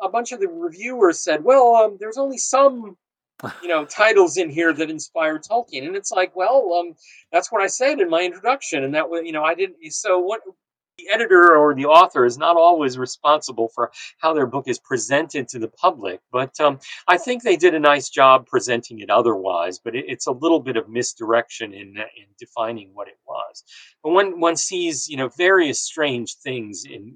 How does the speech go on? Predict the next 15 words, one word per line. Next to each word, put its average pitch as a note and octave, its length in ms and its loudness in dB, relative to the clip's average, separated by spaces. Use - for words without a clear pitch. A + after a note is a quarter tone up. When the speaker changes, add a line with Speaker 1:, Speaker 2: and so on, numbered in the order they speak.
Speaker 1:
as A2 340 -14
one A#2+ 200 -8
gets - 460 -14
reviews A#2 580 -2
of A2 120 -8
things. G2 400 -8
I A#2+ 60 0
remember, D3 380 -4
I C#3+ 120 -2
remember D3 580 -2
one C#3 280 -2
of D3 100 -2
the A#2+ 160 -6
first - 420 -2
reviews, C3 840 -6